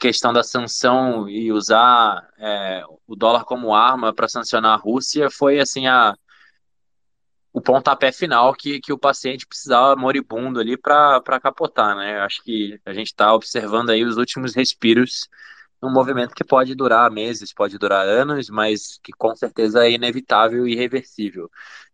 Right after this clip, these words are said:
Não diria que é irreversível, porque existe uma, uma chance ínfima, estatisticamente irrelevante, é, dessa Agenda vinte e trinta dos globalistas funcionar, e eu acho que tá bem claro: o plano dos caras é centralizar poder e implementar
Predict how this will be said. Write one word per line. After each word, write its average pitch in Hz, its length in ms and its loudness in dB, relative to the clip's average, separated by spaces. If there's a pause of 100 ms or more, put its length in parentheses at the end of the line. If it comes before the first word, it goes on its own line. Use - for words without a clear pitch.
Não 170 80 6
diria 180 220 6
que 202 100 2
é 180 100 6
irreversível, 165 720 2
porque - 160 -2
existe 170 320 0
uma, 165 200 2 (180)
uma 143 380 0
chance 147 640 0 (260)
ínfima, 127 600 2
estatisticamente 135 920 0
irrelevante, 131 840 0 (580)
é, 117 380 0
dessa 120 320 0
Agenda 135 320 0
vinte 135 220 -8
e 156 60 -8
trinta 131 340 -6
dos 127 120 -6
globalistas 131 600 -4
funcionar, 139 600 2
e 139 60 4
eu 139 80 6
acho - 140 0
que 139 180 0
tá 135 160 0
bem 127 180 -4
claro: 123 340 0
o 95 40 -6
plano 117 240 -4
dos 110 160 -10
caras 127 360 0
é 139 180 6
centralizar 135 580 0
poder 131 560 2
e 160 60 -2
implementar 123 800 0